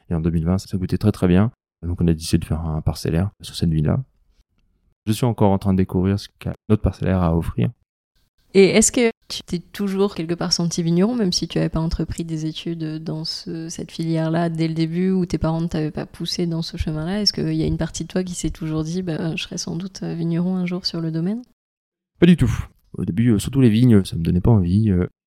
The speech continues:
Speaker 1: pied dans la boue, quand il pleut, quand c'est au soleil, t'as chaud, euh, quand c'est l'hiver, t'as froid. Euh, en plus, on était un peu une génération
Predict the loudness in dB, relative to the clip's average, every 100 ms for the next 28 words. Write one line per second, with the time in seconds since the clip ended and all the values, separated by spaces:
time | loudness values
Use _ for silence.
0 | _ 0 4 4 4 4 4 2 -2 -2
1 | 2 6 8 8 8 4 0 -2 -4 -4
2 | 2 4 4 2 -2 _ _ -18 -6 2
3 | 6 6 4 2 -2 -2 0 2 2 0
4 | 0 2 4 6 4 4 4 0 -4 _
5 | _ 0 2 2 0 0 -2 -4 -4 0
6 | 4 4 4 2 2 4 2